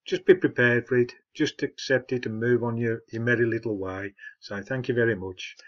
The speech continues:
And, uh, you'll have no problems whatsoever. So if you've enjoyed that video and you're watching it on YouTube, please give me a thumbs up and subscribe to the channel if you think it's something you'd like to hear more of.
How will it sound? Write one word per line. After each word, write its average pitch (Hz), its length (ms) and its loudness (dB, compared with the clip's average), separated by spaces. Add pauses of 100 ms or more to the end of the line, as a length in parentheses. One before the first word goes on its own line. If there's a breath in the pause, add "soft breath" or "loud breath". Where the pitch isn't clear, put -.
(320 loud breath)
And, 101 340 -8
uh, 98 240 -4 (360)
you'll 120 200 0
have 104 120 -2
no 101 200 -4
problems 101 440 -8
whatsoever. 95 640 -10 (420 loud breath)
So 170 400 8
if 160 200 -2
you've 147 140 6
enjoyed 151 360 6
that 147 200 4
video 143 480 6
and 139 60 4
you're 135 120 0
watching 135 260 2
it 127 120 -4
on 135 120 2
YouTube, 139 560 4 (100)
please 127 240 0
give 120 140 -6
me 123 160 0
a 123 60 -4
thumbs 127 480 -2
up 143 160 4 (640 soft breath)
and 113 640 -2
subscribe 131 460 4
to 135 80 -2
the 123 100 0
channel 135 480 0
if 117 160 -4
you 110 80 -4
think 113 320 -8
it's - 180 -8
something 117 380 -6
you'd 110 160 -4
like 110 220 0
to 117 160 -2
hear 113 200 0
more 117 380 2
of. 123 160 0